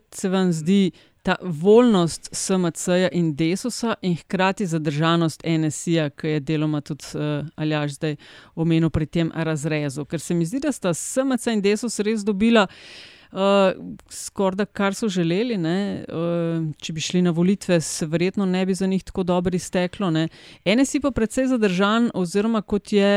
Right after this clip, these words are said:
rekla evropska poslanka Novak, moralni polom, da so sploh šli,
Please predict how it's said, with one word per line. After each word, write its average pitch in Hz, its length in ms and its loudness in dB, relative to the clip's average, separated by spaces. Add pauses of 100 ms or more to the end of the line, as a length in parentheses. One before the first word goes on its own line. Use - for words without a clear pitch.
(140)
rekla 185 420 0
evropska 190 420 -2
poslanka 180 520 -4
Novak, 170 580 0 (180)
moralni 175 580 4
polom, 185 500 2
da 175 100 0
so 156 140 -6
sploh 240 440 -2
šli, 165 400 0